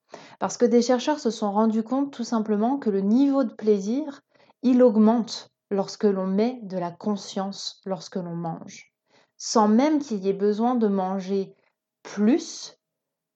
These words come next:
ou des aliments différents. Donc si l'objectif de manger en pleine conscience, c'est d'avoir encore plus de plaisir,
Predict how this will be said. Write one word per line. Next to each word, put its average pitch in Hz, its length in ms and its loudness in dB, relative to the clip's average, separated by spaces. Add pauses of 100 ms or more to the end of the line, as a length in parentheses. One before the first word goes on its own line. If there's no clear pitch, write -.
(200)
ou 302 340 2
des 208 240 8
aliments 202 420 4
différents. 185 640 -6 (1120)
Donc 214 180 2
si 370 200 -2
l'objectif 247 1000 -2 (680)
de 208 120 4
manger 240 400 4
en 240 100 2
pleine 226 200 0
conscience, 220 460 -2
c'est 208 100 -2
d'avoir 190 480 -2
encore 226 380 0
plus 320 380 2
de 214 140 2
plaisir, 196 760 -2